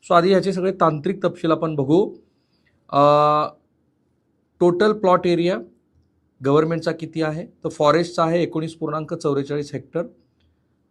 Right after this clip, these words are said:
गव्हर्नमेंटचा आहे एकशे बावन्न पूर्णांक, अ, शून्य तीन हेक्टर आणि खाजगी तीन हजार सहाशे एकोणीस पॉइंट बावीस हेक्टर, एकूण आहे तीन हजार सातशे नव्वद. ही मी अलाइनमेंटची जमीन सांगतो आहे.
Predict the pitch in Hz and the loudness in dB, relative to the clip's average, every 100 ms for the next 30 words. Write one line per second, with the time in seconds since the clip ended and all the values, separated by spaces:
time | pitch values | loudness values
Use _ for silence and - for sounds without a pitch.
0 | - 135 160 170 175 175 160 170 - - | -6 2 4 4 -2 -2 0 0 -2 -4
1 | 156 143 147 147 151 143 147 139 143 147 | 0 0 0 -6 -6 -4 -6 -4 -2 -4
2 | - _ _ _ _ - 139 123 120 - | -6 _ _ _ _ -14 -6 -4 -4 -6
3 | 147 147 156 160 147 139 165 175 - _ | -6 -4 -2 -4 -4 -6 -6 -8 -10 _
4 | _ - 127 147 - 123 107 123 156 - | _ -10 -8 -8 -6 -6 -6 -2 -2 -2
5 | - _ _ _ - 156 156 143 165 175 | -12 _ _ _ -6 -2 0 0 -2 -4
6 | 147 123 - 160 - - 147 156 - 147 | -4 -6 -6 -8 -10 -6 -6 -6 -8 -6
7 | 143 143 131 123 147 - 147 147 - 135 | -6 -2 0 2 0 0 2 2 0 -2
8 | 107 - _ _ _ _ - 143 143 180 | -2 -8 _ _ _ _ -4 -4 -2 0
9 | 175 180 - 170 175 151 156 175 165 131 | 0 -2 -4 -4 -2 -2 0 0 0 -4
10 | - 165 151 143 139 - 175 190 202 196 | -4 -6 -2 0 -2 -4 -6 -4 -4 -2
11 | 139 139 151 185 190 190 190 180 220 156 | 0 4 4 2 -2 -4 -6 -8 -6 -2
12 | 156 147 139 131 101 - 98 87 | 0 -2 -6 -8 -10 -16 -18 -20